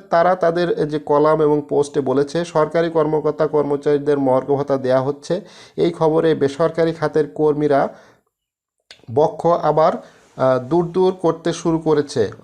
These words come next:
গত দুই বছরে উচ্চ মূল্যস্ফীতির এর ফলে সরকারি কর্মচারীদের মহার্ঘ ভাতা দেয়া হলেও, আহ, যদিও আবার মূল্যস্ফীতি বাড়ে এই ভয়ে। এখানে এই ভয়ে কিন্তু আছে বেসরকারি যারা কর্মচারী আছে যে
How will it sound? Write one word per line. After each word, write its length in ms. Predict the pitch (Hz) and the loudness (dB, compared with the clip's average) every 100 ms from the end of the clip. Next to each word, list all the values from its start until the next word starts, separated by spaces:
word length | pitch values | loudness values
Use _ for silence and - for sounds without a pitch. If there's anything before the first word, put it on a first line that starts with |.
| 131 | -2
গত 240 | 143 151 170 | 0 0 0
দুই 280 | 160 185 | -2 -4
বছরে 400 | 180 175 180 175 | -2 -2 -2 -4
উচ্চ 320 | 170 185 - 190 | -4 -8 -4 -4
মূল্যস্ফীতির 920 | 180 170 175 165 - 165 165 165 160 | -2 -4 -4 -6 -8 -10 -4 -2 0
এর 240 | 147 139 139 | 0 0 0
ফলে 320 | 143 143 170 269 - _ | 0 0 0 -2 -10 _
সরকারি 420 | - 151 165 165 | -2 -2 0 -2
কর্মচারীদের 760 | 170 151 151 147 151 151 156 147 | 0 0 0 0 0 0 0 0
মহার্ঘ 340 | 123 139 147 | 0 0 0
ভাতা 260 | 143 143 143 | 0 0 0
দেয়া 240 | 131 139 | 2 2
হলেও, 340 | 131 135 147 247 - - _ | 2 2 0 0 -12 -20 _
আহ, 280 | 135 131 135 | 0 2 2
যদিও 260 | 143 160 190 | 0 2 2
আবার 300 | 160 160 156 | 4 2 2
মূল্যস্ফীতি 640 | 151 156 160 - 156 156 | -2 -2 -4 -6 -6 -2
বাড়ে 280 | 143 143 160 | 0 2 0
এই 280 | - 165 160 | 0 0 0
ভয়ে। 360 | 123 123 92 - | 2 0 0 -2
এখানে 440 | 139 151 170 175 277 - _ | -4 -2 -2 -2 -6 -12 _
এই 160 | 160 160 | -2 0
ভয়ে 300 | 135 151 165 | 2 2 0
কিন্তু 440 | 170 165 160 170 | -2 -6 -4 -2
আছে 380 | 156 131 - 160 | 0 0 -2 -4
বেসরকারি 580 | 156 139 143 139 143 143 | -2 -2 -2 0 0 0
যারা 320 | 139 127 135 | 0 0 0
কর্মচারী 640 | 135 139 127 127 135 131 | -2 -2 -2 -2 -2 0
আছে 320 | 127 123 151 156 | -2 0 -2 -2
যে 300 | 131 127 | -2 -4